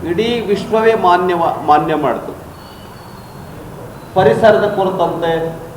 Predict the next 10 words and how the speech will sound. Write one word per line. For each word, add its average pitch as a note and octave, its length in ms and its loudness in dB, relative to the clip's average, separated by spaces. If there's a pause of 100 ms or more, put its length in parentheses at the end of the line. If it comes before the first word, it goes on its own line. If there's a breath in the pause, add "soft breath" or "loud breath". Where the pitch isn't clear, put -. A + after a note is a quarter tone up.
(540)
ನರೇಂದ್ರ F3+ 420 2
ಮೋದಿಜಿ E3+ 500 2
ಅವರು D#3+ 140 0
ಏನು D#3+ 220 0
ಹೇಳಿದ್ದಾರೆ, D3+ 680 0 (340)
ಇಡೀ E3+ 260 -4
ವಿಶ್ವವೇ G3+ 560 2
ಮಾನ್ಯ F3 380 2
ಮಾಡ್ತಾ B2+ 380 0
ಇದೆ. F2 160 -6